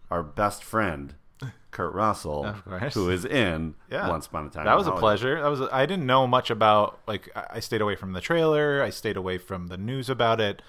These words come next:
Speaker 2: I didn't know who is in it, you know, so that was always a, that was a nice surprise
Speaker 1: Yeah, that
Speaker 2: to
Speaker 1: was
Speaker 2: see Kurt.
Speaker 1: Me, me too. I saw, all I saw was the poster and I saw the first trailer,
Speaker 2: Mm-hmm.
Speaker 1: uh, which I don't think gave really,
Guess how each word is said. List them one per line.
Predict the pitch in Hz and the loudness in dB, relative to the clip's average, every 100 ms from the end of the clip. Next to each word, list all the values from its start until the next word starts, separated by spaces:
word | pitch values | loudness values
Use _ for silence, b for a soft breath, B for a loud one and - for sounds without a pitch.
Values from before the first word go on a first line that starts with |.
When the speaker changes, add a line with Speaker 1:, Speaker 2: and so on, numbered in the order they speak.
| b b b | b b b
Speaker 2:
I | 110 | -6
didn't | 113 110 | -4 -2
know | 98 95 87 | 0 0 -2
who | 117 110 | -2 -4
is | 92 | -4
in | 92 | -4
it, | 98 107 - | -6 -8 -10
you | 107 | -8
know, | 90 95 | -6 -8
so | - 98 | -6 -2
that | 110 | 0
was | 160 92 | 0 -4
always | 85 82 | -8 -10
a, | 78 - | -10 -8
that | |
was | 107 92 | -10 -8
a | |
nice | 90 - | -12 -12
surprise | - 82 - - - b | -12 -12 -12 -18 -20 b
Speaker 1:
Yeah, | 120 120 95 | 2 4 4
that | 87 | 4
Speaker 2:
to | 98 | 2
Speaker 1:
was | 95 | 0
Speaker 2:
see | 92 92 98 | 0 -8 -10
Kurt. | - 131 - - - - B B | -2 0 -2 -10 -16 -20 B B
Speaker 1:
Me, | 131 | 0
me | |
too. | 131 120 | 4 6
I | 101 | 6
saw, | 139 | 4
all | 139 117 | 2 4
I | 135 | 4
saw | 135 | 2
was | 131 | -2
the | 120 | -2
poster | - 117 110 - 110 104 | -2 0 0 0 0 0
and | 98 | 0
I | 92 | -4
saw | 90 | -2
the | 90 | -4
first | 85 95 98 - | -2 -2 -2 -4
trailer, | - 85 71 69 73 - | -6 -4 -4 -6 -8 -10
Speaker 2:
Mm-hmm. | 107 107 101 - _ - | -10 -10 -10 -16 _ -10
Speaker 1:
uh, | 78 78 | -4 -4
which | 78 87 - | -4 -6 -4
I | 107 | -2
don't | 113 | -2
think | - - 110 | -4 -4 -4
gave | - 98 90 85 | -4 -4 -4 -6
really, | 90 90 85 80 | -6 -4 -4 -8